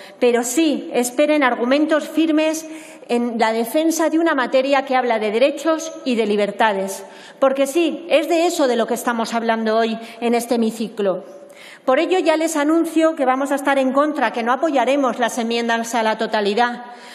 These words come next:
porque los españoles, como digo, merecen un debate serio y sosegado de esta materia, y Ciudadanos se lo vamos a dar.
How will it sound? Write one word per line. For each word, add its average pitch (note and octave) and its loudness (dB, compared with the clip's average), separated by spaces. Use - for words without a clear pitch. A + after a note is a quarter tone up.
porque B3 2
los A#3+ -2
españoles, C#4+ 0
como C#4 0
digo, C4+ 2
merecen D#4 2
un E4+ 2
debate D4+ 2
serio D#4 0
y D4+ 0
sosegado B3 -2
de A3+ 4
esta C#4+ 0
materia, G3+ -2
y C4 0
Ciudadanos D4+ 0
se B3 -2
lo G#3+ 2
vamos A3+ -2
a G3 -2
dar. F#3 -4